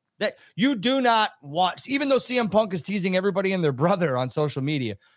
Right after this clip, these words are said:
you really don't wanna mess with the crowd too much because they're already expecting it in Chicago, and you need to deafen it quickly.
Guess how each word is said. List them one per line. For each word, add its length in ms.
you 160
really 300
don't 360
wanna 240
mess 340
with 120
the 60
crowd 420
too 200
much 400
because 220
they're 260
already 420
expecting 520
it 120
in 60
Chicago, 680
and 220
you 80
need 260
to 80
deafen 500
it 120
quickly. 460